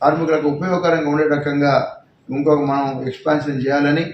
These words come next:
మిగతా యూనిట్ల మాదిరిగా చేయాలని కూడా మేము బాగా మేనేజ్‌మెంట్ అడిగాం. అదే పద్ధతి ఇక్కడ కూడా చేసే ప్రయత్నం చేస్తుందని మేము ఈ సందర్భంగా మేము తెలియజేస్తా ఉన్నాం. ఇంకొక ప్రముఖమైన విషయం ఏంటంటే, ఇక్కడ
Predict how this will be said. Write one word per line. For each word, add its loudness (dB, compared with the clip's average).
మిగతా 2
యూనిట్ల 0
మాదిరిగా -2
చేయాలని -2
కూడా -2
మేము -2
బాగా 2
మేనేజ్‌మెంట్ -2
అడిగాం. 2
అదే 2
పద్ధతి 0
ఇక్కడ 2
కూడా 6
చేసే 0
ప్రయత్నం -2
చేస్తుందని -4
మేము -2
ఈ -10
సందర్భంగా -2
మేము 0
తెలియజేస్తా -4
ఉన్నాం. -10
ఇంకొక 0
ప్రముఖమైన 2
విషయం -2
ఏంటంటే, -2
ఇక్కడ 2